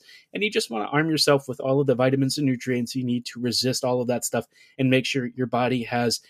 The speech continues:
a personal defense shield. If you're wondering what A G one from Athletic Greens is, well, it's a great product that's only one scoop in a cup of water, and with it, you get seventy-five high-quality vitamins, minerals,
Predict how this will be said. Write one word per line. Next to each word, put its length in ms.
a 140
personal 420
defense 340
shield. 340
If 100
you're 120
wondering 420
what 300
A 160
G 220
one 280
from 180
Athletic 360
Greens 320
is, 380
well, 280
it's 320
a 120
great 400
product 340
that's 200
only 220
one 360
scoop 400
in 140
a 80
cup 180
of 140
water, 360
and 260
with 220
it, 80
you 120
get 160
seventy-five 540
high-quality 580
vitamins, 480
minerals, 500